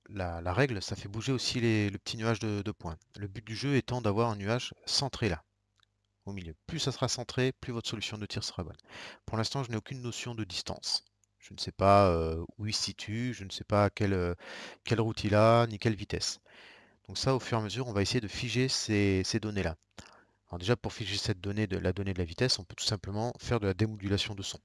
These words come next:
Donc on va aller dans la démodulation. On va voir si on a une signature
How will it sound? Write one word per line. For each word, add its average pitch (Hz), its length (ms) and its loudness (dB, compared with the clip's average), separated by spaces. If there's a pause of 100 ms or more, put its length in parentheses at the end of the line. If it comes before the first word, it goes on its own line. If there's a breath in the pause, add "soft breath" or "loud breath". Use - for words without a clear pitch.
(380)
Donc - 200 -14
on - 40 -12
va 80 80 0
aller 92 220 2 (480)
dans 120 100 -2
la 113 80 0
démodulation. 92 640 -8 (220)
On 110 60 -8
va 117 140 4
voir 107 240 2
si - 200 -2
on 127 100 -2
a 117 80 2
une 98 120 -4
signature 101 640 -4